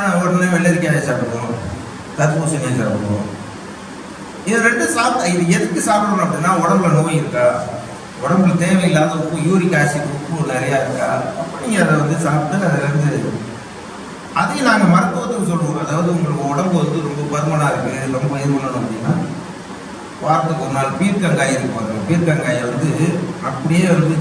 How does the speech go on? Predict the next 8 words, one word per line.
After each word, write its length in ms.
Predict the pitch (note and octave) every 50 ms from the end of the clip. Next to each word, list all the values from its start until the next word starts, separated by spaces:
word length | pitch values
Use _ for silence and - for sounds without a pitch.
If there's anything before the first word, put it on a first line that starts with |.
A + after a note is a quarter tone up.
| D#3+
ஜூஸ் 320 | D3+ F#3+ A3 G#3 - - - G#3 - -
போட்டு 260 | D3 D3 - D3+ D#3+ D3+ - - E3 - - - - - - - - - - - - - - -
அதுல 200 | C#3 D3 D3 D3 D3+ E3+
எதுவுமே 340 | F#3+ - - A#3+ A#3+ A#3+ B3+
போடக்கூடாது, 540 | B3+ - - - - E3 - D#3 C#3+ - - - - - - - - - - - - -
போடாம 420 | - F3+ F#3 F#3+ F#3 F#3+ F#3+ F3 D#3 D#3
அப்படியே 380 | D3+ D3+ D3+ - - - B3+ C4+
அந்த 180 | A#3 G3 G3